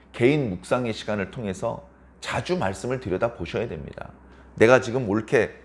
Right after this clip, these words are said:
바르게 잘 살고 있는지 말씀에 비추어서 점검해 보셔야 됩니다. 거울을 보는 이유와 말씀을 읽는 이유가 똑같습니다. 자기 자신을 돌아보고 바로잡기 위해서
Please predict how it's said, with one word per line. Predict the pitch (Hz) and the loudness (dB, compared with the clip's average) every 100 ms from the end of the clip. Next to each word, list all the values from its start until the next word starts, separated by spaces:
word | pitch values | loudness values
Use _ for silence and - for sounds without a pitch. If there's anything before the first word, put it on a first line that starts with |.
| - - | -20 -6
바르게 | 95 120 127 | 0 2 0
잘 | 127 107 113 | 0 -2 -2
살고 | 156 156 131 | -2 0 0
있는지 | 123 151 131 180 127 - - - - - _ - | 0 0 4 6 6 2 -14 -20 -20 -20 _ 0
말씀에 | 123 131 135 151 147 | 2 2 -2 -4 -4
비추어서 | 127 - 131 123 151 135 85 - - - | -6 -4 0 0 2 0 0 -12 -20 -4
점검해 | 139 160 180 180 165 | 0 4 6 6 4
보셔야 | 120 120 139 | 0 2 2
됩니다. | 127 101 78 60 50 - - - - - _ _ _ _ - - _ _ _ _ _ _ _ - - - - | 2 -6 -8 -10 -12 -16 -20 -20 -20 -20 _ _ _ _ -20 -20 _ _ _ _ _ _ _ -20 -20 -2 6
거울을 | 135 147 156 | 8 8 2
보는 | 147 127 135 | 0 -2 -2
이유와 | 101 101 92 101 82 - - - - - | -4 -4 0 -2 -2 -10 -20 -20 -20 -6
말씀을 | 85 107 107 143 139 107 | -2 0 -2 -2 -2 -2
읽는 | 107 120 95 | -4 -4 -4
이유가 | 90 98 - | -4 -4 -6
똑같습니다. | - - - - - - 50 - - | -8 -4 -4 -6 -12 -12 -16 -18 -20
자기 | - 95 87 | -8 -4 -2
자신을 | 95 - 90 95 | -2 -2 -6 -4
돌아보고 | 85 90 80 78 71 90 180 - - - | -2 -2 -4 -8 -6 -6 -8 -14 -20 -10
바로잡기 | - 156 139 143 - 160 120 | -2 2 2 0 -2 -6 -4
위해서 | 90 85 - | -4 -6 -8